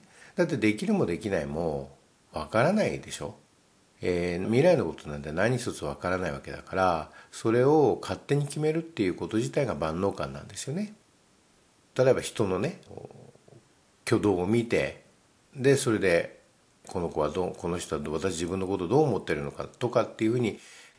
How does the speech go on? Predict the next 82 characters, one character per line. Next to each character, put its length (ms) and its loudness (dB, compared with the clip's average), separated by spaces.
考 300 6
え 60 6
て 80 -2
い 40 -2
く 120 -2
っ 20 0
て 160 -4
い 60 4
う 20 2
の 80 0
が 60 0
も 100 0
う 80 -6
万 220 0
能 80 -4
感 180 -12
で 100 -16
し 80 -10
ょ？ 80 -6
だ 120 -2
っ 20 0
て 100 -12
人 200 -2
の 120 2
心 360 0
の 60 -2
中 240 2
な 100 -4
ん 60 -8
て 60 -10
わ 120 -6
か 140 2
ら 100 4
な 160 -2
い 260 -10
で 140 -12
す 80 -6
よ 120 -14
ね。 320 -4
わ 120 2
か 120 6
り 100 6
よ 100 8
う 20 4
が 100 4
な 160 4
い 60 2
こ 120 0
と 380 6
を 80 2
こ 140 0
う 60 2
い 40 -2
ろ 120 2
い 20 0
ろ 100 0
ぐ 120 0
る 60 2
ぐ 120 -4
る 80 0
ぐ 80 2
る 80 2
ぐ 60 4
る 100 -4
考 340 -6
え 80 -2
て 80 -8
い 60 -4
く 100 -4
っ 40 0
て 200 -8
い 40 -4
う 20 -6
の 120 -4
は、 300 6
や 140 2
っ 40 -6
ぱ 100 -2
り 100 -2
基 100 -4
本 180 2
に 80 -2